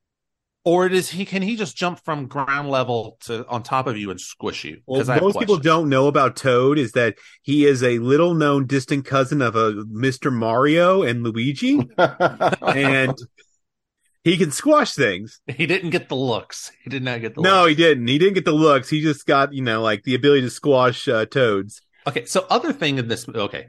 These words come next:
Speaker 1: th-, we're to the point where now I'm really nitpicking this movie. In the fight sequence between Wolverine and Wolverine, I mean, Wolverine and Mystique, Wolverine cuts off Wolverine's claws.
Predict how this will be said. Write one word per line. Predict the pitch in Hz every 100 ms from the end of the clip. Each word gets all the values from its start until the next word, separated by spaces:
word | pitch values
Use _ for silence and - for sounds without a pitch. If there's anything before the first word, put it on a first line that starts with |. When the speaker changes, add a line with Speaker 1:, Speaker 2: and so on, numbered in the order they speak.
| 117
Speaker 1:
th-, | 131
we're | 143 190
to | 208 226
the |
point | 180 147 123
where | 113
now | 104 104 110
I'm | 98 92
really | 95 87
nitpicking | 92 - 98 90 87
this | 80
movie. | 95 85 107 - - 113 - -
In | 233
the | 269
fight | - 180 -
sequence | 143 123 120
between | 123 120 113
Wolverine | 120 156 170 147 131
and | 110
Wolverine, | 110 107 104 95
I | 101
mean, | 113
Wolverine | 110 139 139 131 127
and | 117
Mystique, | 107 - 92 - - - _ 104
Wolverine | 117 165 226 226 190 165 135 117
cuts | - 185 190 -
off | 147 127 -
Wolverine's | 120 131 131 127 120 120
claws. | - - 123 82 76 -